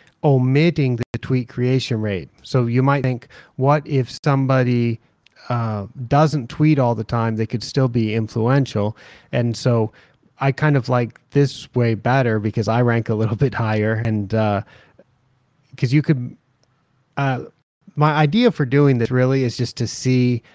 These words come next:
really which of the scientists, I want to see which of the turfgrass scientists, the people who, whose job really is to develop new turfgrass information and share turfgrass information. I want to see how we rank.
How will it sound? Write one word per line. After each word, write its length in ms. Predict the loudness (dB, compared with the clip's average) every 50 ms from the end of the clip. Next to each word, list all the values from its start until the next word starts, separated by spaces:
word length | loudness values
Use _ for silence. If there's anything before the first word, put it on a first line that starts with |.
| _ _ _ -20 -20 -20 -18 -10
really 380 | -4 0 2 4 4 4 4 2
which 260 | 2 2 2 2 0
of 120 | -2 -2
the 100 | -2 -6
scientists, 800 | -6 -4 -2 -2 0 0 0 0 -2 -4 -6 -8 -8 -4 -2 0
I 60 | 2
want 240 | 2 2 2 2 0
to 80 | -2
see 220 | -4 -2 0 0 0
which 340 | 0 2 2 0 2 0 0
of 140 | -2 -2
the 80 | -4 -4
turfgrass 460 | -2 -2 -2 -2 0 0 -2 0 0
scientists, 640 | 0 0 0 2 2 0 0 0 0 -2 -2 -2 -4
the 120 | -4 -4
people 400 | -2 0 -2 0 0 0 0 0
who, 260 | 2 2 2 2 0 -4 -8 -18 -20 -20 _ 0
whose 260 | 2 2 2 2 0
job 460 | 0 2 4 4 6 4 4 2 0
really 340 | 0 0 0 0 0 0 0
is 200 | -2 -2 -4 -4
to 260 | -2 -2 0 0 -2
develop 600 | -2 -2 -4 -2 0 0 0 2 2 0 0 0 -2
new 140 | -2 -2 0
turfgrass 540 | 0 -2 -2 -2 -2 -2 -2 -2 -2 -2
information 580 | -4 -4 -4 -4 -2 -2 -2 -2 -2 -2 -4 -4
and 140 | -4 -4 -6
share 320 | -4 -2 0 0 0 0
turfgrass 500 | 0 0 -2 -2 -2 0 0 0 0 0
information. 640 | -2 -2 -2 -2 -2 -2 -2 0 0 0 0 0 -2 -4 -10 -20 -20 -6 -2
I 40 | 2
want 220 | 4 4 4 2 0
to 80 | -4
see 340 | -4 0 0 0 0 0 -4 -6 -14 -20 -20 _
how 300 | -4 0 2 4 4 4
we 420 | 2 0 0 2 2 4 4 4 4
rank. 500 | 2 0 0 -2 -2 -4 -6 -8 -14